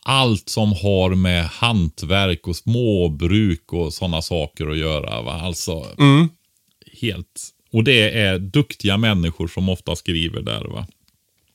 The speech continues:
Speaker 1: Alltså man tänk-, det där är ju såna där tidningar som finns i U S A och på engelska och såna där grejer, va? Men så har vi en sån och den har funnits sen, ja,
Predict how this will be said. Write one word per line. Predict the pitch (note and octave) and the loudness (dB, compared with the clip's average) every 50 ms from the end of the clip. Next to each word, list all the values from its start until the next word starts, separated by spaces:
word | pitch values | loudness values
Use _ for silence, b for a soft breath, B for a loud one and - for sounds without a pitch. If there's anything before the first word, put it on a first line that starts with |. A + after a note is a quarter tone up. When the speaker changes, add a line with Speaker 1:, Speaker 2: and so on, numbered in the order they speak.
| - B B B B B B B B B B | -14 B B B B B B B B B B
Speaker 1:
Alltså | A2+ G#2+ D#2+ A2 | -4 -2 0 0
man | A#2 B2+ C3+ | 0 0 0
tänk-, | - C3 A2 G2+ A#2+ A2+ | 2 4 4 4 4 4
det | A2+ A2 | 2 4
där | A2 B2+ D3 E3+ E3 B2+ | 4 4 4 4 4 4
är | G#2 | 4
ju | F2+ E2+ | 4 2
såna | - - G#2 G2+ G#2 G2+ | 2 2 2 2 2 2
där | E2 D#2 D2 | 2 0 -2
tidningar | C#2+ - - - G2 E2 C#2+ C2+ C#2 C#2 C#2 C#2+ D2+ | -2 -4 0 2 2 2 2 2 0 -2 -4 -4 -4
som | - D#2+ D#2+ D#2+ | -4 -4 -6 -4
finns | - D#2+ D2 C#2 C2 - - | -4 -4 -4 -4 -4 -6 -4
i | D2+ | -4
U | C#2 C2 C#2 D#2 | -4 -4 -2 -4
S | D#2 - - - - | -2 -2 -2 -4 -2
A | C3 D2+ F#2+ G#2 F#2 D#2 C#2 C#2+ C#2+ | -2 0 0 2 2 0 0 -2 -4
och | C#2 - | -4 -2
på | - E2+ | -2 0
engelska | F2 F2 E2+ D2 C#2 C#2+ D2 C#2 - - G#2+ G#2+ | 2 2 0 0 -2 -2 -4 -6 -6 -6 -4 -4
och | G2+ - | -4 -4
såna | - G2+ G2 F#2+ E2+ | -4 -4 -2 -2 -2
där | D2+ D2 D2 | -2 -4 -4
grejer, | C#2+ D2 C#2+ C#2+ - - A1 A1 G1+ | -4 -4 -6 -6 -6 -8 -8 -8 -8
va? | G1+ A1 - F2 - _ - | -10 -10 -12 -14 -16 _ -2
Men | A#2 A#2 | -2 -2
så | - - D3 A#2+ - | 0 0 -4 -4 -2
har | B2+ A2 F#2 E2+ E2 | -2 -2 0 0 2
vi | F#2 G#2 F#2+ | 2 2 4
en | F2 E2 D#2 | 2 2 0
sån | - - D2+ C#2+ C#2+ | -2 -2 -2 -2 -2
och | D#2+ F2+ | -2 0
den | A#2+ B2 A#2+ | 0 0 0
har | A#2+ A2 | 0 -2
funnits | - - - D#3 C#3+ G2 E2 D#2 D#2+ D2+ - - | -2 0 0 2 2 2 2 2 0 -2 -4 -4
sen, | - G2 E2 D2+ D2+ D2+ C#2+ - b b b b b b b b b b b b b b b b b b b b b b | -2 0 0 0 -2 -4 -6 -8 b b b b b b b b b b b b b b b b b b b b b b
ja, | - E2+ F2+ A2 A2+ D#2+ B1 C2+ F2 A2 | 2 4 4 4 4 2 2 2 0 0